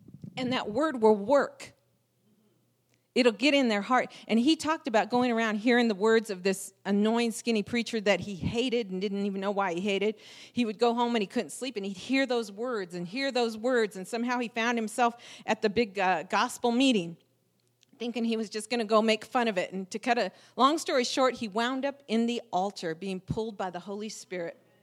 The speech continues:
not understanding much of anything. And when he describes how he broke, it's the most beautiful thing.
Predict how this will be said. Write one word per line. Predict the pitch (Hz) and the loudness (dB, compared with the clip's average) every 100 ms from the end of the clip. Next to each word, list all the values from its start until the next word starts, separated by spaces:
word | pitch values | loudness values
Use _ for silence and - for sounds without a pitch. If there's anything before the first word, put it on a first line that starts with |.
| _ _ _ _ _ _ - | _ _ _ _ _ _ -2
not | 240 277 277 | 2 2 2
understanding | 262 247 - 240 240 214 214 | -2 -6 -2 0 2 0 0
much | 226 226 | -2 -2
of | 247 | -4
anything. | 220 214 208 185 | -2 -2 -4 -8
And | 190 208 | -6 -4
when | 208 | -6
he | 214 285 339 | -4 -4 -2
describes | 392 381 - 302 214 196 | -2 -4 -2 0 0 -4
how | - 226 233 | -10 -8 -8
he | 277 285 | -8 -10
broke, | 226 240 247 160 _ - _ _ _ - | -10 -6 -4 -4 _ -20 _ _ _ -14
it's | 208 208 | -14 -8
the | |
most | 220 208 196 | -6 -6 -8
beautiful | 180 220 247 285 | -8 -6 -4 -6
thing. | 277 254 | -6 -6